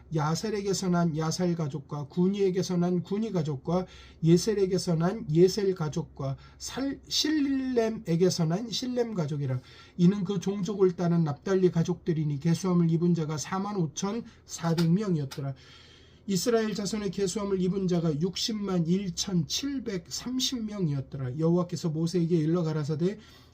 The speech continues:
이 명수대로 땅을 나눠주어 기업을 삼게 하라. 수가 많은 자에게는 기업을 많이 줄 것이요 수가 적은 자에게는 기업을 적게 줄 것이니 그들의 계수함을 입은 수대로 각기 기업을 주되 오직 그 땅을 제비 뽑아 나누어 그들의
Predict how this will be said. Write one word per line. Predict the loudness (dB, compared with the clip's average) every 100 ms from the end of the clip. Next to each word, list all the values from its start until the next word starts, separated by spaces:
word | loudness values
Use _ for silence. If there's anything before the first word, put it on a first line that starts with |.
| -6
이 | -2 2
명수대로 | 2 0 -2 0 0 0
땅을 | 0 2 0
나눠주어 | 2 2 2 0 -6 -4
기업을 | 0 2 2 2
삼게 | 0 -2 -2
하라. | -2 -4 -6 -18 -12
수가 | -8 -2 2
많은 | 4 4 2
자에게는 | 2 2 4 2 2
기업을 | 2 2 2
많이 | 2 2 2
줄 | 0
것이요 | -4 -6 -4 -6
수가 | -6 -6 -6
적은 | -2 0 2
자에게는 | 2 2 2 0 0
기업을 | 2 2 4 2 0 -10 -18
적게 | -6 -6 -4 -4
줄 | -2 -2
것이니 | -2 0 2 2 -2 -12 -14
그들의 | -4 0 0 0
계수함을 | 0 0 0 -2 -2 0
입은 | -2 -2
수대로 | -4 -2 0 0 -2
각기 | -6 -6 -6
기업을 | -2 0 4 2
주되 | 2 0 0 -4 -18 -20 0
오직 | 4 4 2 0
그 | -4 -2
땅을 | -2 -2
제비 | 2 2 2 0
뽑아 | 0 2
나누어 | 2 2 0 0 -2 -4
그들의 | 0 4 4 2